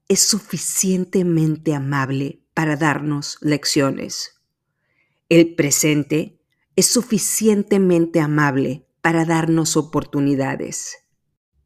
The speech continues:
El futuro nos da ambas. Muchas gracias por escuchar este episodio corto adicional previo a la octava temporada.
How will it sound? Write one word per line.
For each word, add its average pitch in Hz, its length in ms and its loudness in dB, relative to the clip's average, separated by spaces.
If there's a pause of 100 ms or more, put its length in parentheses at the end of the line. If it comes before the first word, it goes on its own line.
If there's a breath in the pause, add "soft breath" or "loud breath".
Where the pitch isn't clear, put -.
(140)
El 160 160 4
futuro 143 840 2 (380)
nos 175 360 6
da 143 440 4
ambas. - 640 -6 (1300)
Muchas 233 420 4
gracias 196 420 4
por 185 200 6
escuchar 170 580 2
este 170 300 2
episodio 170 640 2
corto 175 560 2
adicional 165 1040 0
previo 208 400 4
a 180 40 4
la 160 120 4
octava 165 460 0
temporada. 147 800 -4